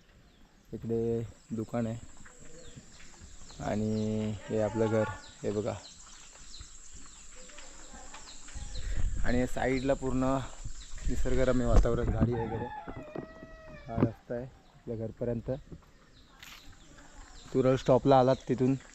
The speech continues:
मराठवाडी कोणाला विचारलं, तिथून मराठवाडी मग स्टॉपवरून वरती आलात की कोणाला ग-, माझं नाव विचारलं तर कोणीही सांगेल डायरेक्टली घरी.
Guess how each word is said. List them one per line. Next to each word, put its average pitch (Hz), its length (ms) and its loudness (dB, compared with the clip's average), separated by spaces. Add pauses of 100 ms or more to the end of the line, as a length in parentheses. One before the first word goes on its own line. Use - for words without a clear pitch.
(800)
मराठवाडी 135 440 8
कोणाला 131 300 6
विचारलं, 127 440 6 (440)
तिथून 127 220 4
मराठवाडी 123 400 6
मग 123 140 6 (120)
स्टॉपवरून 123 560 4
वरती 120 280 4
आलात 120 260 6
की 135 100 2
कोणाला 123 440 6
ग-, 120 320 4
माझं 117 260 6
नाव 131 120 8
विचारलं 123 400 4 (280)
तर 127 60 4 (200)
कोणीही 123 280 8
सांगेल 117 280 4 (840)
डायरेक्टली 120 420 4
घरी. 110 240 4